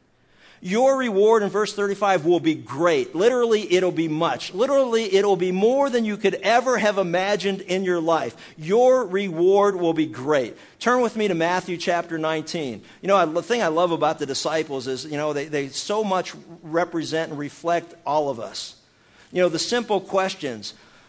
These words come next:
in, in, in, that are asked in Matthew nineteen. You know, here's Peter again. I love him. I'm glad Peter's in, in Scripture because I feel better about myself.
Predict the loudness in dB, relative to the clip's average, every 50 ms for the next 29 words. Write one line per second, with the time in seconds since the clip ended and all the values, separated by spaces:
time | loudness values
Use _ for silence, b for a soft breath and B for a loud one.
0 | b b -4 -4 -4 0 0 0 0 0 0 -2 -2 0 0 0 2 2 2 2
1 | 2 0 0 -2 0 0 0 -2 -2 -4 -4 -4 -2 -2 -2 -4 -4 -4 -2 0
2 | 0 0 0 -2 -4 -4 -4 -2 -2 -2 -4 -4 -4 -2 -2 0 0 0 0 0
3 | -2 -4 -4 -2 -2 0 0 0 -2 -2 -4 -6 -6 -6 -8 -8 -4 -2 0 0
4 | 0 0 -2 -8 -12 -16 _ _ -18 -16 -8 -4 -2 0 0 0 -2 -4 -4 -4
5 | -2 -2 -2 -2 -4 -6 -6 -6 -8 -6 -6 -6 -6 -6 -6 -4 -4 -4 -4 -6
6 | -8 -14 -14 -16 -18 _ b b b b b b b b b b b -10 -6 -2
7 | 0 0 0 0 -2 -4 -4 -6 -4 -2 0 0 2 2 2 2 2 2 2 2
8 | 0 0 -2 -4 -6 -6 -4 -2 -2 -2 -2 -4 -8 -12 -20 _